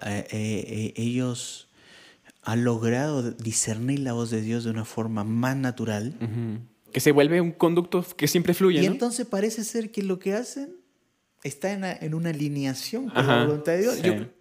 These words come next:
Speaker 1: yo creo que todos vamos para allá. Si tú quieres ir para allá, para allá vas a ir,
Speaker 2: Ujú.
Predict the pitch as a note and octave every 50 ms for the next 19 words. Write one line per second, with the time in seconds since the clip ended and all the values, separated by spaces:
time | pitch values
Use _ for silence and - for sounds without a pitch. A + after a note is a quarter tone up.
0 | _ _ - - D3 D3+ D3+ - F3+ G3 G#3 G3+ - D3+ - - G#3 A3 A3+ G3+
1 | F3+ F3 A3+ E4 F#4 A3 C#3+ - B2+ A#2 A#2 A2+ A#2+ B2 - - C#3+ - E3+ E3+
2 | - A3 G3 G#3 G3 - G#3 G3 G3 - F3 D#3+ D#3 D#3 F3 G#3+ A3+ - E3+ C3+
3 | C#3 D3 D#3 E3+ E3+ E3+ C#3+ - - B2 G2 - - - - - C3+ C3+ B2+ C3+
4 | B2 A#2+